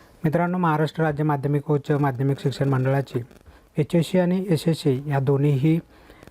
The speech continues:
बोर्डाच्या परीक्षेचे निकाल जाहीर झालेले आहेत आणि हे सर्व रिझल्ट निकाल आपण ऑनलाइन पद्धतीने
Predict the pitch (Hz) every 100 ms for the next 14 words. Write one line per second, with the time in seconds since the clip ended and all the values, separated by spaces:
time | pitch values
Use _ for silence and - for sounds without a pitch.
0 | _ 151 143 147 151 135 135 - 135 147
1 | 139 - 135 117 _ 139 131 135 135 135
2 | 143 135 127 - _ _ _ _ - 139
3 | 151 160 160 _ 160 - 160 165 175 -
4 | - 170 165 165 151 135 147 135 - _
5 | - 147 139 - 131 - 139 151 147 151
6 | - - - - - 147 143 156 151 151
7 | 127 147 156 135